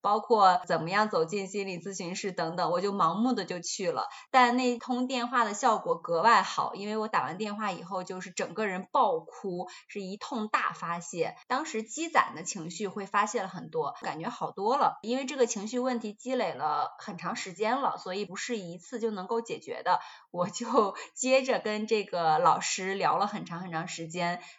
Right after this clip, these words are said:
包括从电话还有线下见面。我当时线下见面是跑去海淀的一个很破旧的办公楼，我记得那个楼七拐八拐都是那种快要倒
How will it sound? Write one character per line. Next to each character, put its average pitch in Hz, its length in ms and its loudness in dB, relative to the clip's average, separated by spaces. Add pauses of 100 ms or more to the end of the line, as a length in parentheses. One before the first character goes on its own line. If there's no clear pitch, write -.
(140)
包 208 160 6
括 226 180 2
从 175 240 -6
电 214 220 2
话 214 300 4
还 165 180 -2
有 185 100 0
线 208 200 -6
下 196 160 0
见 196 200 -4
面。 202 260 -6 (140)
我 - 80 -12
当 233 160 6
时 - 60 -6
线 277 100 -4
下 247 140 0
见 240 180 0
面 240 220 2
是 240 120 0
跑 - 220 -4
去 220 140 -2
海 196 220 -4
淀 233 240 0
的 185 80 -6
一 170 160 -8
个 180 360 0
很 185 200 -2
破 240 200 6
旧 226 120 6
的 196 100 -2
办 202 220 0
公 214 200 0
楼， 160 340 2 (180)
我 185 100 -6
记 240 180 -4
得 226 60 4
那 226 160 -2
个 214 100 0
楼 185 240 0
七 247 220 0
拐 226 180 4
八 226 220 4
拐 - 180 0
都 214 160 0
是 240 120 -4
那 214 120 -2
种 175 240 -4
快 254 140 2
要 226 160 6
倒 175 260 4